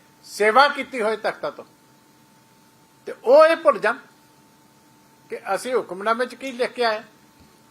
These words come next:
ਔਰ ਦੂਜਾ ਜਿਹੜਾ ਤਾਜ਼ਾ ਜਿਹੜਾ ਇੱਕ ਜਥੇਦਾਰ ਸਾਹਿਬ ਨੇ ਜਿਹੜਾ ਆਦੇਸ਼ ਜਾਰੀ ਕੀਤਾ ਸੀ ਕਿ ਕੋਈ ਸ਼੍ਰੀ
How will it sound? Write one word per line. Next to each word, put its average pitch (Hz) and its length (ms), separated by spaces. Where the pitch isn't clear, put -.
ਔਰ 220 140
ਦੂਜਾ 202 340
ਜਿਹੜਾ 269 340
ਤਾਜ਼ਾ 226 520
ਜਿਹੜਾ 240 260
ਇੱਕ 226 280
ਜਥੇਦਾਰ 226 420
ਸਾਹਿਬ 233 240
ਨੇ 240 240
ਜਿਹੜਾ 202 220
ਆਦੇਸ਼ 202 360
ਜਾਰੀ 214 260
ਕੀਤਾ 208 340
ਸੀ 160 180
ਕਿ 247 120
ਕੋਈ 247 360
ਸ਼੍ਰੀ 262 380